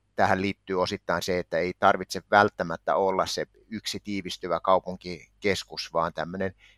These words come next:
verkosto, jota palvelee meidän raideliikenne. Siellä ihmiset asuu, siellä luonto on saavutettavissa, mut se ei tarkoita sitä, että tää, niinku,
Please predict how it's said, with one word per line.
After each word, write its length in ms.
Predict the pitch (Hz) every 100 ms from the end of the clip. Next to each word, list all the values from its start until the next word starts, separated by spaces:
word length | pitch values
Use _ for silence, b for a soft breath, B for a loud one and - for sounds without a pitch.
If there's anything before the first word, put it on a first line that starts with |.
| _
verkosto, 500 | 110 107 - 87 -
jota 280 | 90 87 85
palvelee 640 | - 87 90 80 82 78 - _ _ _ _ _ _ _ - 85
meidän 320 | 82 80 82 - 92
raideliikenne. 1080 | 92 87 85 82 78 80 80 80 78 78 - _ _ _
Siellä 260 | - 131 101
ihmiset 360 | 110 120 110 -
asuu, 500 | 117 117 - 107 98 b b -
siellä 300 | 117 104 101
luonto 360 | 113 107 95
on 80 | 90
saavutettavissa, 960 | 113 101 92 90 90 - 87 82 - 82 b b
mut 120 | 92
se 60 | -
ei 200 | 98 110
tarkoita 380 | 98 92 - 90
sitä, 360 | - 95 90
että 180 | 85 82
tää, 280 | - 87 85 _
niinku, 300 | 87 87 85